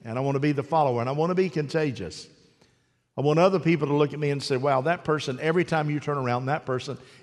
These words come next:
is engaged. They're absolutely following." And if Jesus were to judge the church, and he does, and he judges us, I wonder what his opinion would be.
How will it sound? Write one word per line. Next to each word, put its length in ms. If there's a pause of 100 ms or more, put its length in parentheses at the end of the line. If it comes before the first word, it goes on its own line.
is 180
engaged. 720 (680)
They're 220
absolutely 840 (380)
following." 640 (800)
And 140
if 60
Jesus 440
were 140
to 80
judge 380
the 140
church, 460
and 160
he 60
does, 640 (720)
and 100
he 60
judges 540
us, 520
I 340
wonder 140
what 180
his 380
opinion 600
would 180
be. 260